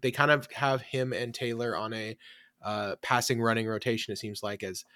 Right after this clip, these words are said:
Mafe got fourteen run defense snaps and nine pass rushes, and then Taylor kind of flipped that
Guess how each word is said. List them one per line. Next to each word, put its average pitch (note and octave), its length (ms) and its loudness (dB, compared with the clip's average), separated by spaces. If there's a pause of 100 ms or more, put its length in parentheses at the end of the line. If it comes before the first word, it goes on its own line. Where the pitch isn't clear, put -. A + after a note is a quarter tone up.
(240)
Mafe A#2+ 260 4
got G2+ 180 -2
fourteen B2+ 400 -2
run G#2+ 180 -4
defense G#2+ 360 -8
snaps - 680 -6
and F2+ 240 -10
nine A2+ 260 -4
pass A#2+ 300 -2
rushes, A#2+ 420 -2
and F#2 320 -10
then F#2 140 -10
Taylor G2+ 280 -4
kind F#2 180 -8
of - 80 -10
flipped C#3 280 -4
that A#2+ 220 2